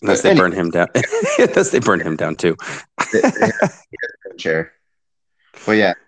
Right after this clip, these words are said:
Speaker 2: my, my, my, uh, take on that was the leaders of the houses are all mostly dweebs. So
Speaker 1: Yeah, that's a pretty good take. <clears throat> What do you think of, like, Sansa pulling out and saying, like, "I'm not bending the knee to you. Like, we're gonna be our own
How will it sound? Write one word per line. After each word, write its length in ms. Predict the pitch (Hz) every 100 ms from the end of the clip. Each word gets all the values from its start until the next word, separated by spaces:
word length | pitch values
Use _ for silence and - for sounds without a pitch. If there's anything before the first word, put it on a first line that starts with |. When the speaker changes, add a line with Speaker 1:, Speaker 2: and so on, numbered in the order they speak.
| _
Speaker 2:
my, 180 | 101 107 107
my, 240 | 117 113
my, 400 | 104 113 110 101
uh, 160 | 98 90
take 300 | - 110 107
on 340 | 92 98 95 92
that 280 | 101 98 -
was 420 | 92 87 82 -
the 100 | 95
leaders 440 | 98 117 120 120 107
of 140 | 101
the 80 | 92
houses 400 | 90 90 - 85
are 100 | 82
all 180 | 82 78
mostly 300 | 82 - 76
dweebs. 500 | 76 76 78 - - _ _ _
So 220 | - - - _ -
Speaker 1:
Yeah, 160 | 107 107
that's 200 | 110 -
a 20 |
pretty 160 | 101 87
good 140 | 85
take. 360 | 95 90 - - _
<clears throat> 140 | _
What 520 | 226 247 202 139 123 156
do 60 |
you 60 | 165
think 140 | 165
of, 60 | 139
like, 180 | 139 123
Sansa 720 | - 127 139 - 120 113 101 _ _ _
pulling 240 | - 131 123
out 100 | 117
and 100 | 117
saying, 140 | 120
like, 240 | 110 101 -
"I'm 160 | 113 113
not 260 | 117 120 107
bending 240 | 113 107
the 80 | 98
knee 200 | 104 107
to 60 | 98
you. 280 | 95 95 95
Like, 220 | 92 85
we're 140 | 104
gonna 140 | 101 95
be 120 | 98
our 120 | 95
own 440 | 95 95 95 95